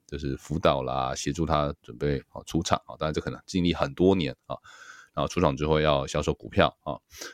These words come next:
然后最后要结清给这个，呃，L P，哦，你的这个投资人。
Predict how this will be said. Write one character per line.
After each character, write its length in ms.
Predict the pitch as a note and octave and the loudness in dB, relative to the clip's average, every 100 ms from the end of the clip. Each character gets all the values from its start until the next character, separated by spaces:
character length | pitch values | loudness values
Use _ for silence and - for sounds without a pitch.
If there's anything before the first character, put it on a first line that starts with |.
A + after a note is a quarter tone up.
| - | -8
然 120 | C2 | -4
后 80 | C#2 | -2
最 160 | D2+ | 0
后 180 | D2 C#2+ | 2 2
要 140 | D2 C2+ | 0 -2
结 180 | - | -4
清 340 | C#2 - D#2 D#2 | -6 -4 -4 -4
给 160 | D#2 A1+ | -6 -6
这 100 | C#2+ | -4
个， 260 | C#2+ C2 B1+ _ _ | -2 -4 -8 _ _
呃 320 | C2+ A#1 A1+ - | -10 -8 -8 -6
，L 180 | C#2 C#2+ | -2 -2
P， 300 | - D#2+ D#2 | -2 -2 -2
哦， 180 | E2 - _ | -4 -6 _
你 100 | D2+ | -14
的 100 | C#2 | -10
这 140 | C2 C#2+ | -6 -4
个 220 | C#2+ B1+ | -4 -4
投 160 | - | 0
资 160 | D2+ E2+ | 2 2
人。 180 | D2+ | 2